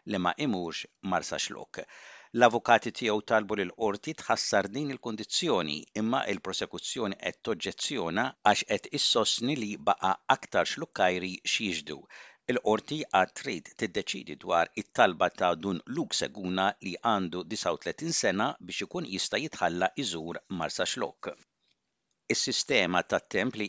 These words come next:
iddominat il-qagħda tat-temp madwar id-dinja f'dawn l-aħħar tliet snin hija ddikjarata li uffiċjalment għaddiet. Aġenzija Amerikana li issegwi l-oċeanu, l-atmosfera, tgħid li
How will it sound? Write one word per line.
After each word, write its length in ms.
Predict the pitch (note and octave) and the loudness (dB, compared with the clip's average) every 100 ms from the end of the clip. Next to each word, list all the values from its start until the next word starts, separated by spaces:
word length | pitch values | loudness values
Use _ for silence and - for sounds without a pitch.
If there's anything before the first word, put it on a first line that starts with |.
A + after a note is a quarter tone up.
| - | -6
iddominat 720 | F2 A2 F#2+ G2 F2 D2+ - | -4 -2 -2 0 0 -2 -4
il-qagħda 480 | E2 - G2 F#2 F2 - | -6 2 4 4 2 -2
tat-temp 520 | E2 - G2 A#2+ G#2+ | -4 -2 -2 -2 -2
madwar 380 | F#2 D#2+ F2+ E2 - | -4 0 2 2 -2
id-dinja 480 | F#2 D2+ G#2+ F#2+ D2+ | -8 -4 -2 0 -2
f'dawn 300 | - F#2 F#2 | 0 0 0
l-aħħar 460 | G#2 - F2+ E2 - - | -2 0 2 2 0 -6
tliet 280 | - F#2+ - | -4 -4 -2
snin 320 | - E2 A2+ C3 - | -2 -2 -2 -4 -4
hija 160 | G2+ F#2 - _ | 0 2 0 _
ddikjarata 880 | F#2+ E2+ E2 - B2+ B2+ F#2 F2 G#2+ | -2 -2 -6 -4 0 4 4 4 0
li 140 | F#2 - | -2 -8
uffiċjalment 720 | F2+ - - G2+ G2+ B2 A#2 - | -10 -8 -2 -2 0 -2 -4 -4
għaddiet. 600 | G#2 F#2+ G2+ - - A2 - - - - - _ | -4 -4 -8 -10 -4 -4 -4 -10 -20 -20 -20 _
Aġenzija 480 | A#2+ A#2+ A#2 F3 D#3+ A2+ | 2 4 0 2 4 4
Amerikana 640 | G#2+ G2+ F#2 A#2 A2+ G#2+ | 4 2 0 0 2 2
li 80 | G2 - F#2+ | 0 -4 -8
issegwi 560 | - - G2+ D#2 F2 F2 | -6 0 2 0 -4 -6
l-oċeanu, 800 | - F#2 E2+ G2 F#2+ F2 E2 E2+ D#2 - | -4 -4 -4 0 2 2 0 -4 -8 0
l-atmosfera, 800 | A2+ A#2 G#2 F#2+ - G#2+ - - | 4 4 2 -4 -2 -4 -6 -8
tgħid 400 | - D#2 A#2+ | -6 -4 -4
li 80 | A#2 | -4